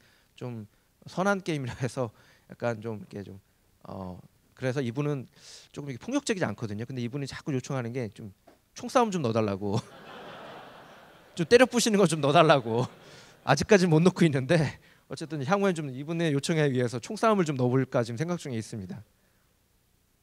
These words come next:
예, 그래서 이천십팔년도도 저, 그, 이, 이 년에서 받았고요. 그래서 이제 저희까지 이제 뭐 시간이 좀 많이 지났고 짧-, 뭐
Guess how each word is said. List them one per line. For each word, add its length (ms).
예, 240
그래서 120
이천십팔년도도 640
저, 180
그, 200
이, 120
이 180
년에서 260
받았고요. 580
그래서 140
이제 120
저희까지 400
이제 120
뭐 160
시간이 360
좀 160
많이 160
지났고 300
짧-, 180
뭐 260